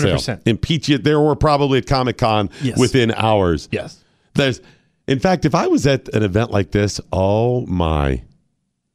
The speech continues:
Speaker 2: We, you know what we need? The next conventions, Democrat and Republican conventions in twenty twenty.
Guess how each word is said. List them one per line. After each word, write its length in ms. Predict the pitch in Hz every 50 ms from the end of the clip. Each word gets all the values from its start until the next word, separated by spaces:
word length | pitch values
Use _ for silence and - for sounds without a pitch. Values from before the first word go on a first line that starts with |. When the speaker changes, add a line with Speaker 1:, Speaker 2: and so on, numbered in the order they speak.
| _
Speaker 2:
We, 540 | - 95 101 120 131 139 151 160 165 160 135 -
you 100 | 101 107
know 80 | 113 120
what 60 | 110
we 140 | 107 117 117
need? 340 | 117 117 120 131 139 135 - - _ _ _ _ _ _ _ _ _ _ _ _ _ _ _ _ _ _ _ _ _ _ _ _ _ _ _ _ _ _ _ _ _ _ -
The 220 | 104 95 113 110
next 760 | 107 107 107 110 120 143 - - - - - - - - - _ _ _ _ _ _ _ _ _ _ _ _ _ _ _ _ _ _ _ _ -
conventions, 800 | - 127 117 107 113 107 98 85 - 95 80 69 67 - - - _ _ _ _
Democrat 480 | - 113 117 127 127 - 147 139 131 120
and 100 | 117 110
Republican 500 | 98 90 - 117 110 107 113 - - -
conventions 680 | - - 107 98 92 90 80 76 - 80 71 67 - - - _ _ _ _ _ _ -
in 140 | 104 95
twenty 380 | 85 - - 107 113 123 151 151
twenty. 420 | - - 120 107 87 76 71 -